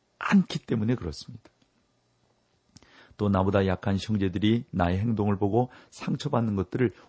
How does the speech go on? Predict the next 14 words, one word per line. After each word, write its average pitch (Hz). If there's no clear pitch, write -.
원치 117
않기 127
때문에 135
그래서 233
안 107
갑니다. 82
분명히 233
갈 -
수 -
있지만 123
그러나 -
안 82
가는 90
거죠. -